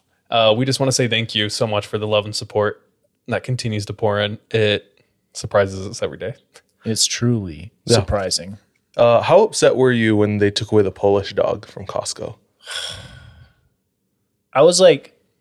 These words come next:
Speaker 2: an eight out of ten upset.
Speaker 1: Being honest, I wasn't that upset.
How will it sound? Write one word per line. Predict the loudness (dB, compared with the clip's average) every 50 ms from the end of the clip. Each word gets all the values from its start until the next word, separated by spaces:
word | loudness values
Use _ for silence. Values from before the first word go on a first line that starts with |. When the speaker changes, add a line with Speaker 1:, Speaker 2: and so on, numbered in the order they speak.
| _ _ _ _
Speaker 2:
an | -4 -4 -2 -4
eight | -6 -6 -6 -4 -2 0
out | 0 0
of | 0 -4 -6
ten | -6 -6 -6 -6
upset. | -6 -6 -6 -6 -6 -8 -12 -14 -18 _ _ _ _ _ _ _ _ _ _ _ _ _ _ _ _ _ _ -2
Speaker 1:
Being | 0 0 2 2
honest, | 2 2 2 2 2 2
I | 2
wasn't | 2 2 0 0 0
that | 2 2 2
upset. | 0 -2 -2 -2 -2 -2